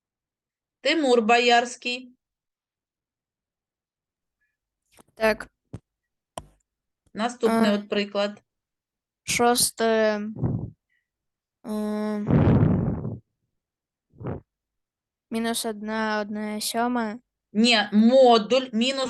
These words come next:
Speaker 1: одна
Speaker 2: Модуль
Speaker 1: ціла одна сьома.
Speaker 2: мінус, мінус одна, одна сьома,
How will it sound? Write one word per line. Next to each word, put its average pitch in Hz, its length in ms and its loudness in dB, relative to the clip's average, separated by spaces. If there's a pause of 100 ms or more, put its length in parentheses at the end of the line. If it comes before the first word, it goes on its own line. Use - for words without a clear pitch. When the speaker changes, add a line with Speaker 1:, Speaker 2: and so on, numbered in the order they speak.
Speaker 1:
одна 254 160 6 (100)
Speaker 2:
Модуль 226 120 4
Speaker 1:
ціла 247 360 -6
одна 220 340 -4
сьома. - 340 -8
Speaker 2:
мінус, 226 340 -2 (300)
мінус 226 340 -6
одна, 220 360 -6
одна 214 260 -8
сьома, 233 680 -4